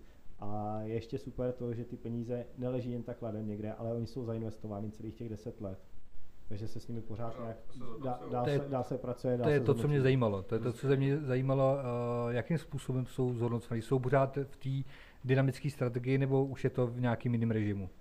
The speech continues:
Speaker 1: Eh, jsou v takové strategii, kterou si ten klient zvolí na konci.
Speaker 3: Mhm.
Speaker 1: Jo, takže pokud opravdu máte třeba s tím klientem cíl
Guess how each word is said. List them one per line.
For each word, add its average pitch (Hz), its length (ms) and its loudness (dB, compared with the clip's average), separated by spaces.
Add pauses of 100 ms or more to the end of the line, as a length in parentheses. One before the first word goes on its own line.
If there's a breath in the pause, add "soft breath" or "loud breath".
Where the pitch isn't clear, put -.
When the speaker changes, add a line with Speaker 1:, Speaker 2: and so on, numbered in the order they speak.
(100)
Speaker 1:
Eh, 120 280 0
jsou 147 200 -2
v - 60 -2
takové 131 260 -6
strategii, 135 500 -4
kterou 135 240 -6
si 131 120 -8
ten 131 160 -8
klient 139 200 -6
zvolí 127 420 -6 (100)
na 117 80 -8
konci. 107 400 -8 (280)
Speaker 3:
Mhm. 131 140 4
Speaker 1:
Jo, 120 220 2
takže 131 260 -4
pokud 135 340 -8
opravdu 135 300 -4
máte 147 280 -6
třeba 131 200 -6
s - 40 -12
tím 127 140 -10
klientem 127 380 -4
cíl 127 440 -6